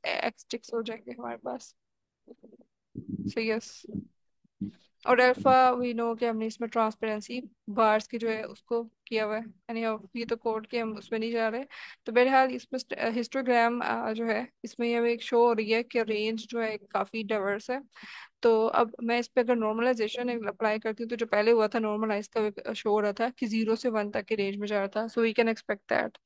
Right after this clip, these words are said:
ठीक है, normalize जब मैं करूँ तो ये होना चाहिए, सही। तब मैं, अ, जो एक्सट्रेंड पहले ही किया हुआ है, अ, और मैंने इन चीज़ों को, तो फिर normalize अब मैं इसको कैसे करूँगी?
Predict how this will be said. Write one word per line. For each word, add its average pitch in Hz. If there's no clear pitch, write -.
ठीक 240
है, 254
normalize 226
जब 233
मैं 240
करूँ 226
तो 214
ये 202
होना 196
चाहिए, 208
सही। 240
तब 240
मैं, 254
अ, 220
जो 214
एक्सट्रेंड 233
पहले 214
ही 240
किया 226
हुआ 220
है, 226
अ, -
और 214
मैंने 220
इन 226
चीज़ों 226
को, 226
तो 233
फिर 233
normalize 233
अब 247
मैं 240
इसको 240
कैसे 220
करूँगी? 226